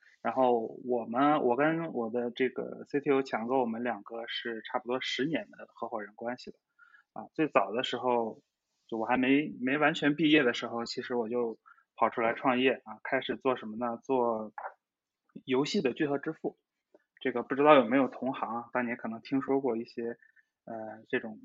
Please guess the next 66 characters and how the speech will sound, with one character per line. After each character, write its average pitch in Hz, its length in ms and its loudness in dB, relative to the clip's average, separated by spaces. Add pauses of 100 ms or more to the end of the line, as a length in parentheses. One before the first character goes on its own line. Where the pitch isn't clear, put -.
(120)
聚 - 160 0
合 127 240 -2
渠 - 240 -8
道 135 280 -2
啊， 110 180 -12
我 107 140 -12
们 110 140 -10
是 123 120 -4
做 123 220 0
支 143 180 -4
付、 123 240 -4
做 131 140 0
联 113 180 -4
运 143 460 -2
啊， - 180 -16
甚 127 140 -8
至 120 80 -4
后 135 140 -4
面 117 180 -4
做 127 120 -8
到 120 140 -2
了 113 140 -6
一 - 20 -12
些 - 220 -12
发 135 160 0
行 - 180 -12
的 120 60 -14
事 - 120 -10
情。 - 140 -20 (500)
所 - 140 -2
以 117 80 0
呢， 113 260 -6
算 123 160 -2
是 117 220 -6
半 139 240 4
个 117 80 2
游 113 160 -2
戏 165 140 -6
圈 - 180 -4
儿 104 60 -4
的 104 80 -10
人。 - 100 -12 (680)
啊， 113 100 -10
后 226 220 6
面 151 240 8
我 117 80 0
们 120 420 -2
又 135 400 4 (240)
把 117 140 4
另 180 160 4
外 175 100 6
一 143 80 8
只 139 160 2
脚 117 240 -2
呢， 117 200 -8 (120)
踏 147 240 2
进 135 160 2
了 123 140 -2
移 117 140 -12
动 139 280 0
流 113 160 -6
量 156 260 4
这 117 140 -6
个 - 220 -14 (540)
行 110 280 -6
业 117 120 -6